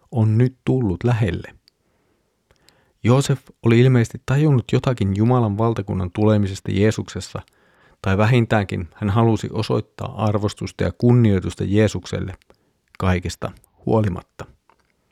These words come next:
Joosef menee Pontius Pilatuksen luo, rohkaisee mielensä ja pyytää Jeesuksen ruumista itselleen haudatakseen tämän.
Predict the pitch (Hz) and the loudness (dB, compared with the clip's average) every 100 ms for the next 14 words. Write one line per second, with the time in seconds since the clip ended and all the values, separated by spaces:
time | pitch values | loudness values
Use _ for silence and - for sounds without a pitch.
0 | _ _ _ _ _ _ _ _ - 117 | _ _ _ _ _ _ _ _ 0 2
1 | 120 123 - 120 110 120 120 113 101 - | 2 -2 0 2 2 2 0 0 -4 -2
2 | 113 117 95 - 87 87 98 98 - - | 0 -2 -4 -8 -4 0 0 0 -4 -20
3 | _ _ _ _ _ _ _ - 101 104 | _ _ _ _ _ _ _ -2 0 0
4 | - 101 104 98 110 104 92 - 87 - | 0 0 0 2 2 2 0 -4 -6 -2
5 | 110 101 90 87 - _ _ - 107 101 | -2 -2 -6 -8 -12 _ _ 0 2 2
6 | 101 101 95 117 107 95 - 110 101 - | -2 -6 2 2 4 0 -6 -6 -6 -4
7 | 98 95 92 - _ - 90 85 - - | -6 -6 -8 -12 _ -8 -6 -4 -6 -10
8 | - 82 - - | -8 -8 -10 -16